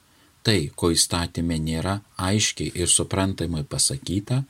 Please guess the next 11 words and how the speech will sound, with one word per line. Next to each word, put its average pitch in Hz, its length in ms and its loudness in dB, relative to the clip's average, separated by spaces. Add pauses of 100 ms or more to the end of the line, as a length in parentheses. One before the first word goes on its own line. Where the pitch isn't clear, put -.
(220)
tada 131 280 6
jų 127 220 8
nuomonė 120 640 6 (320)
jame 92 400 4
turėtų 131 500 4
būti 85 380 -2
numanoma. 90 720 -2 (440)
Todėl 76 320 -2
žydai 110 400 4
tvirtino, 85 680 -2 (220)
kad 98 300 0